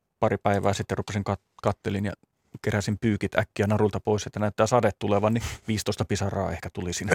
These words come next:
nyt sitten, <laughs> sitten mitä, mitä sitä huomasin, mutta tosi, tosi vähäisiä on ollut ne sademäärät tässä –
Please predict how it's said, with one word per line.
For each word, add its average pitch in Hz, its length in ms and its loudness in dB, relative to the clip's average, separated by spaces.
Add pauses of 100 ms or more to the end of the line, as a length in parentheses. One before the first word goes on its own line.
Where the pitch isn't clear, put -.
nyt - 140 -4
sitten, - 280 0 (200)
<laughs> - 80 -6
sitten - 320 -2 (220)
mitä, 135 300 -2 (340)
mitä 123 220 6
sitä 110 260 4
huomasin, 110 380 6
mutta 104 280 -2 (680)
tosi, 131 400 6 (160)
tosi 104 360 2
vähäisiä 98 540 0
on 92 180 -4
ollut 90 440 -6
ne 90 160 -4 (760)
sademäärät 90 800 -2 (100)
tässä – 87 480 -8